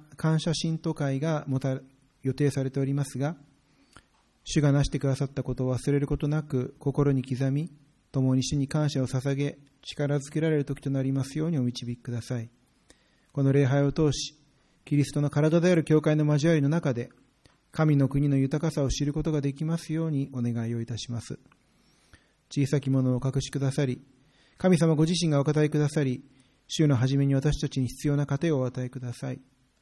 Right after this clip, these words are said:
本日、日本で、また世界の諸教会で持たれている礼拝の上にも、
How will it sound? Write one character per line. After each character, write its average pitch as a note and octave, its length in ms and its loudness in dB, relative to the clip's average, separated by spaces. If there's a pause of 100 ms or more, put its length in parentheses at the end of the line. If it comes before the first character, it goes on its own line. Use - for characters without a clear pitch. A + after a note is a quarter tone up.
(500)
本 D3 160 0
日、 B2+ 100 -2 (560)
日 D3 80 2
本 D3 260 4
で、 A#2 200 -4 (340)
ま D3 80 -4
た D3+ 100 -2
世 G3 140 0
界 F#3+ 240 4
の E3+ 140 4
諸 D3 160 2
教 F#3+ 180 6
会 D3 180 2
で C3 60 0
持 C3+ 160 2
た D#3 100 2
れ D3 100 2
て C#3 100 0
い - 20 4
る B2 100 0
礼 C3+ 140 4
拝 C#3+ 220 0
の C#3+ 80 2
上 D3 120 2
に C3 120 2
も、 A#2 160 -4